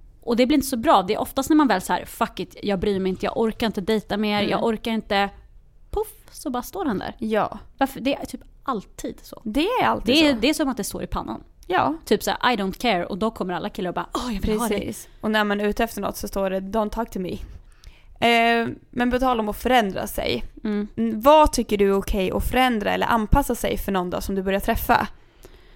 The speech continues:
Speaker 2: Och när går det över gränsen så att du kommer i det dicksand?
Speaker 1: Mm. Okej. Men det, det jag har lärt mig om förhållanden.
Speaker 2: Oj,
Speaker 1: Oj,
Speaker 2: nu är det djupt
Speaker 1: nu
Speaker 2: här.
Speaker 1: ni
Speaker 2: Nu gäller det
Speaker 1: Be
Speaker 2: att vässa
Speaker 1: prepared, ta
Speaker 2: pennorna
Speaker 1: fram
Speaker 2: och ta fram
Speaker 1: pennan. <laughs>
Speaker 2: pappret
Speaker 1: Jag
Speaker 2: och
Speaker 1: tänkte
Speaker 2: skriva
Speaker 1: säga
Speaker 2: ner.
Speaker 1: det.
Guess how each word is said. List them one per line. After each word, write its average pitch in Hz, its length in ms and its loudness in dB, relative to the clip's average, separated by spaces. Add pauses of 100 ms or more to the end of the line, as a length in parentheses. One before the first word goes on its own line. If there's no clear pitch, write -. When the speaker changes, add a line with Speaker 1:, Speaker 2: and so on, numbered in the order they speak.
(220)
Speaker 2:
Och 226 120 2
när 208 360 4
går 196 180 0
det 190 140 4
över 190 180 0
gränsen 214 480 -2
så - 80 -8
att 190 80 -8
du 214 100 -6
kommer 208 400 -4
i - 180 -4
det 190 340 -6
dicksand? - 580 -10
Speaker 1:
Mm. 240 320 0 (240)
Okej. 226 300 -4 (240)
Men 240 120 2
det, 254 300 4
det 247 180 2
jag 277 200 4
har 214 160 0
lärt 226 460 0
mig 143 280 -4
om 190 180 -4
förhållanden. 175 880 -2 (160)
Speaker 2:
Oj, 220 460 -6
Speaker 1:
Oj, 185 260 2
Speaker 2:
nu - 20 4
är - 40 2
det 370 60 4
djupt 233 440 6
Speaker 1:
nu 233 180 10
Speaker 2:
här. 208 280 8
Speaker 1:
ni 208 460 0
Speaker 2:
Nu 240 340 2
gäller 277 340 2
det - 60 2
Speaker 1:
Be 311 160 6
Speaker 2:
att 339 80 0
vässa 262 440 8
Speaker 1:
prepared, 202 60 4
ta 214 60 6
Speaker 2:
pennorna 269 240 8 (200)
Speaker 1:
fram 294 40 10
Speaker 2:
och 294 60 10
ta 320 100 6
fram 302 240 10
Speaker 1:
pennan. 277 140 8
<laughs> - 20 2
Speaker 2:
pappret 370 360 6
Speaker 1:
Jag 349 80 10
Speaker 2:
och 339 60 4
Speaker 1:
tänkte 269 300 8
Speaker 2:
skriva 392 200 4
Speaker 1:
säga 330 180 8
Speaker 2:
ner. 294 220 10
Speaker 1:
det. - 60 8